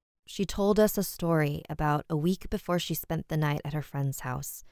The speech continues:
They found a Ouija board under her friend's bunk bed, and they started playing.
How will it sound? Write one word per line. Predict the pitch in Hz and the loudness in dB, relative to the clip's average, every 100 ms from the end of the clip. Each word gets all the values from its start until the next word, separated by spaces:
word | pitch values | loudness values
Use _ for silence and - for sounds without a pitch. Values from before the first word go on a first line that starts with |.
| _ _ _ _ - | _ _ _ _ -4
They | 170 | 0
found | 170 175 180 | 4 6 8
a | 185 | 6
Ouija | 165 156 156 | 6 4 0
board | 151 151 151 - | 2 4 4 2
under | 151 156 | 0 0
her | 156 165 | 0 -2
friend's | - 151 151 | 0 2 2
bunk | - 143 143 | 0 -4 -4
bed, | - 135 147 - | -4 -2 -2 -4
and | 147 139 | -6 -4
they | 143 | -4
started | - 131 131 139 | -4 -4 -4 -4
playing. | - 202 156 135 | -2 0 0 -2